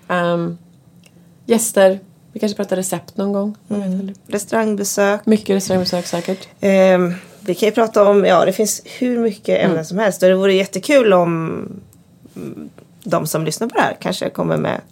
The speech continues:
Speaker 2: tips
Speaker 1: Ja,
Speaker 2: om vad de
Speaker 1: absolut.
Speaker 2: skulle vilja att vi, att vi tar upp.
Speaker 1: Ja, och då är det bara att mejla oss på kontakt at tove daniela punkt com. Och
Speaker 2: Mm.
Speaker 1: Tove Daniela ett ord. Och kontakt med C,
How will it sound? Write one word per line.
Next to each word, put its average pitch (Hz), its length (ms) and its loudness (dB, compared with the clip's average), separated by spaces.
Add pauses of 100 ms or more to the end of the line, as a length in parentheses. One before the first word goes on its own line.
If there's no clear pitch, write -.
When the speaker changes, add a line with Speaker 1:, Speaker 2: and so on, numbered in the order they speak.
Speaker 2:
tips - 180 -4 (120)
Speaker 1:
Ja, 190 60 -2
Speaker 2:
om 175 100 -2
vad 180 140 0
de 196 60 0
Speaker 1:
absolut. 214 180 4
Speaker 2:
skulle 285 200 0
vilja 190 280 2
att 175 160 -6
vi, 165 360 2 (520)
att 175 140 -4
vi - 60 -2
tar 196 180 -2
upp. - 280 -2 (200)
Speaker 1:
Ja, 220 220 2
och 196 120 -2
då 208 120 6
är 220 60 8
det 220 80 6
bara 208 180 4
att 190 60 4
mejla 190 380 2
oss - 180 -4
på - 440 -2
kontakt 226 680 -2
at - 380 -10
tove 170 300 -4
daniela 160 500 -6
punkt - 260 -12
com. - 340 -6 (340)
Och - 100 -4
Speaker 2:
Mm. 160 120 -2
Speaker 1:
Tove 170 180 -4
Daniela 151 300 -6
ett - 260 -16
ord. - 200 -14 (420)
Och - 120 -16
kontakt - 560 -14
med 160 120 -12
C, - 320 -8